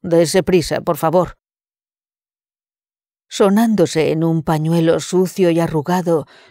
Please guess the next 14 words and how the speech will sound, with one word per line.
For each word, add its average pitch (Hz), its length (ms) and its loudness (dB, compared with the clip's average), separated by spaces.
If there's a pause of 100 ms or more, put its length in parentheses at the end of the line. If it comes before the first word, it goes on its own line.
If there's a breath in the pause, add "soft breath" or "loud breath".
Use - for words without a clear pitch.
y 170 140 2
arreglándose 170 800 2
su 175 220 2
astrosa 175 580 -2
levita 156 520 -2
gris, 156 420 -2 (500)
Ivan 220 420 -4
Matveev 151 600 -4 (120)
atraviesa 175 640 -2
la 156 140 0
sala 170 380 0
y 160 100 0
el 156 140 -2
comedor 156 600 -2